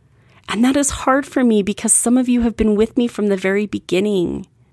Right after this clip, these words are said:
I am scared because I have no clue what this is going to become or how it will become, what God needs it to become, and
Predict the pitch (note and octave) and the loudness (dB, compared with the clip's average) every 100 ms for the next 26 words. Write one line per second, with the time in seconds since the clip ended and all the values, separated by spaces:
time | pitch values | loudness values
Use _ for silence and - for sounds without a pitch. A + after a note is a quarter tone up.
0 | _ F#3+ F#3+ A3 - G3 F#3 F3+ - - | _ 0 2 2 2 0 0 2 0 0
1 | F#3+ A3+ B3 F3 F3 E3+ F#3+ F3 - F3 | 0 0 2 0 -2 -4 0 0 0 -4
2 | D#3+ F3+ F3 F#3 G3 G#3 A3 - G#3+ F3 | -4 -2 0 4 4 4 2 -2 2 2
3 | D#3+ E3+ F#3 F3 F3 F3+ F3+ F#3 F3+ - | 2 -4 -8 -4 0 2 2 0 2 0
4 | F#3 - F3+ E3+ - E3 - - A3+ A3+ | -2 0 0 0 -2 -6 -4 0 2 2
5 | A3+ D3+ - F#3 G#3+ G#3+ G3+ G#3+ - - | 0 -4 -2 0 0 0 -2 -4 -4 0
6 | G3+ C#3 G2 - - - - F3+ - E3 | 2 2 0 -6 -20 -18 -2 0 2 0
7 | D#3+ D#3+ G3+ G3 C#3 - G3 F#3 - F#3 | 0 2 2 2 -4 -4 -6 -6 -2 2
8 | F#3 F3+ F3+ F3+ - - - - - _ | 4 4 2 -2 -6 -20 -20 -20 -20 _
9 | - F3 | 0 2